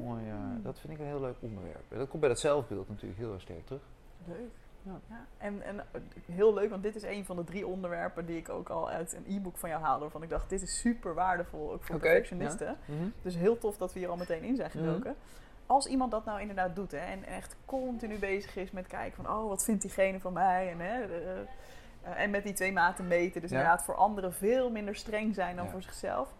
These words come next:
Speaker 2: Wat is dan de eerste stap die jij vaak met zo iemand zet, of die jij iemand aanraadt te zetten?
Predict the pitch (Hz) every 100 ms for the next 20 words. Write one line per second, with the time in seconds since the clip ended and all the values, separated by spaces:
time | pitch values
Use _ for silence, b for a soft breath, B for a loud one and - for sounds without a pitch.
0 | b b b b 190 247 - 254 - 226
1 | 220 - 233 214 - 240 - 185 175 185
2 | 190 196 180 180 180 190 180 170 - -
3 | - - 208 - 170 175 175 170 175 170
4 | 170 - 202 196 - 185 180 180 175 -